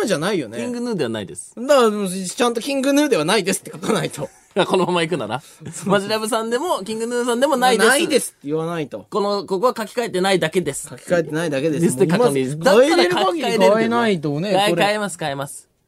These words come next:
Speaker 1: 今変えてくださいよ、
Speaker 2: 今変え
Speaker 1: それは。どうしました？
Speaker 2: 今とかですよね。
Speaker 1: <laughs> 小声になっちゃって。じゃあ、な-、なんでさ、スマホが三台あんのよ。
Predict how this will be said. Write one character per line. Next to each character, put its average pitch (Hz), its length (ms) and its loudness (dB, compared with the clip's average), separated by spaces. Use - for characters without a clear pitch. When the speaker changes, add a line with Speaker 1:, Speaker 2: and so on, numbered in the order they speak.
Speaker 1:
今 - 360 2
変 135 320 -8
え - 40 -18
て 147 80 -6
く 170 80 -4
だ 233 100 0
さ 214 200 2
い 127 60 -2
よ、 120 60 -6
Speaker 2:
今 110 60 -6
変 - 60 -12
え 120 60 -6
Speaker 1:
そ 110 60 -2
れ 107 100 -4
は。 104 340 0
ど 120 120 -2
う 113 60 -4
し 120 60 -6
ま 113 100 -4
し 107 80 -6
た？ 135 260 2
Speaker 2:
今 120 320 -2
と - 100 -14
か - 140 -14
で - 80 -12
す - 120 -8
よ - 100 -10
ね。 170 1160 -2
Speaker 1:
<laughs> - 20 -14
小 147 160 -8
声 151 240 -2
に 147 60 -4
な 156 100 -2
っ - 60 -8
ち - 80 -8
ゃ 294 40 -4
っ - 40 -8
て。 220 180 -14
じ - 80 2
ゃ 175 40 4
あ、 - 20 4
な-、 226 160 4
な 285 100 6
ん 622 240 2
で 554 120 8
さ、 214 260 2
ス - 200 -8
マ 294 140 0
ホ 571 140 8
が 302 100 6
三 370 360 0
台 208 220 2
あ 254 140 2
ん 311 120 -6
の 214 100 -2
よ。 139 280 -8